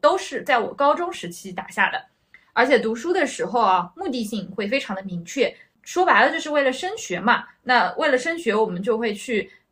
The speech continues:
背书，就需要刷题，整一个我们会，还是有一个比较明确的方向。这是高中的时候。到了大学以后呢，学业相对来说没有这么重了，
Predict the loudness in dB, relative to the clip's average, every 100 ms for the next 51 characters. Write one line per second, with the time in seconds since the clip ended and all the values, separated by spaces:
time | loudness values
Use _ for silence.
0 | _ 0 0 -2 -4 -4 -6 _ _ -4
1 | -4 -2 0 0 2 2 2 -4 -12 -12
2 | -12 _ _ -4 -4 -4 0 2 4 0
3 | -4 -6 -4 -4 -2 -2 -2 -8 -4 -2
4 | -2 -4 -6 -2 -2 -2 -2 -4 -4 _
5 | _ _ -8 -2 6 6 4 -2 -4 -4
6 | -4 -6 -6 -14 -2 2 4 4 2 2
7 | 0 0 -2 -2 0 0 -2 -2 -2 -2
8 | -2 -4 -2 0 0 -2 -2 0 -2 -4
9 | -10 -4 -4 -4 -6